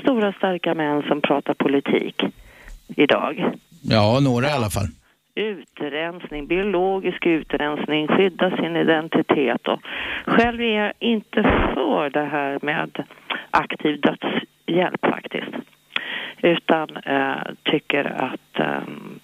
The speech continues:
Speaker 1: människor ska dö på en, en naturlig väg.
Speaker 2: Ja.
Speaker 1: Men det var egentligen inte det jag ville prata om idag, utan jag ville prata om hur det går till,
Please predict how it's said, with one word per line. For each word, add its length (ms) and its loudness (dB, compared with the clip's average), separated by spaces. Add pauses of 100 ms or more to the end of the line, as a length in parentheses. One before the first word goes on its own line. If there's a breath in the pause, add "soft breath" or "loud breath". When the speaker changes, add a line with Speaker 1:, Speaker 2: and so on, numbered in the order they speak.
(200)
Speaker 1:
människor 400 2
ska 180 -2
dö 340 -4
på 100 -4
en, 300 -8 (180)
en 540 -2
naturlig 580 0
väg. 360 -8 (360 loud breath)
Speaker 2:
Ja. 220 6
Speaker 1:
Men 100 0
det 60 -4
var 100 -4
egentligen 400 -6
inte 140 -4
det 240 0
jag 80 -6
ville 180 -12
prata 320 -4
om 180 -8
idag, 260 -2
utan 240 0
jag 120 2
ville 140 2
prata 360 -4
om 160 -2
hur 140 -2
det 60 -4
går 140 -2
till, 360 0